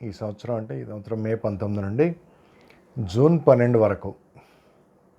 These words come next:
రెండు పంచమహాపురుష యోగాల్లో రెండు మహాపురుష యోగాలు ఏర్పడుతున్నాయి.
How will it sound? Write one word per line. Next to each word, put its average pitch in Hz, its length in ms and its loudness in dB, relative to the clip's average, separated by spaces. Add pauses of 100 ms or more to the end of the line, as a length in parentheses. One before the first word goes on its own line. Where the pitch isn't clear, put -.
(600)
రెండు 139 580 4 (1000)
పంచమహాపురుష 139 760 2
యోగాల్లో 127 500 4
రెండు 123 260 0
మహాపురుష 117 560 -2
యోగాలు 127 420 2
ఏర్పడుతున్నాయి. 90 560 -6